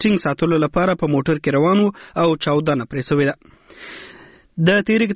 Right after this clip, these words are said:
طالبان پاکستان جماعت الاحرار ویاند احسان الله احسان د دې پیښې ذمواري منلې ده. په اسلام آباد کې د قبایلي سیمو د ښوونکو یا استادانو احتجاج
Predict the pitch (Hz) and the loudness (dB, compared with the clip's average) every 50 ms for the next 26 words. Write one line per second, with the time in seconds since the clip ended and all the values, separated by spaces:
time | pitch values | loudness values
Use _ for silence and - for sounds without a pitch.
0 | - 196 196 185 185 190 190 175 175 160 147 - - 190 190 196 190 175 170 170 | 0 0 0 0 0 0 0 0 -2 -2 -4 -4 -2 -2 0 0 0 0 0 0
1 | 170 170 165 - 165 160 - 151 147 151 165 185 196 185 170 147 147 151 165 180 | 0 0 0 0 -2 0 0 -2 0 0 0 0 0 0 0 0 0 0 2 0
2 | 185 185 165 156 151 - - 160 156 151 147 147 143 147 151 135 - - 190 202 | 0 0 -2 -2 -2 -2 0 0 2 2 2 2 2 0 0 0 0 0 0 0
3 | 196 185 160 151 151 151 143 - 185 180 - - 185 170 160 139 131 127 131 139 | 2 2 0 0 0 -2 -2 0 -2 -2 0 0 0 0 0 2 2 2 0 0
4 | 160 165 - - - 170 160 139 127 113 117 120 131 - - - _ _ _ _ | 0 -2 -4 -4 -2 0 0 0 0 -2 -4 -8 -10 -14 -18 -20 _ _ _ _
5 | _ _ _ _ - _ - - - - - - - - - - - - 202 208 | _ _ _ _ -20 _ -20 -12 -8 -8 -8 -8 -12 -18 -20 -12 -4 0 0 2
6 | 214 214 - 214 220 220 214 220 220 208 - - 226 220 196 202 202 180 - 180 | 2 0 0 0 0 0 2 0 0 -2 -2 -2 -2 0 0 0 0 0 0 0
7 | 175 180 196 202 190 - - 196 196 202 196 196 185 170 165 165 170 170 165 - | 0 0 0 0 -2 0 0 2 2 2 2 2 0 0 0 0 2 0 -2 -2
8 | - 170 175 185 190 180 165 175 175 170 160 156 - - 156 151 151 170 180 185 | -2 0 0 0 0 2 2 2 2 2 0 0 -2 -2 -2 0 0 0 2 2
9 | 170 160 - 151 143 156 160 165 160 | 0 0 0 -2 0 0 0 0 0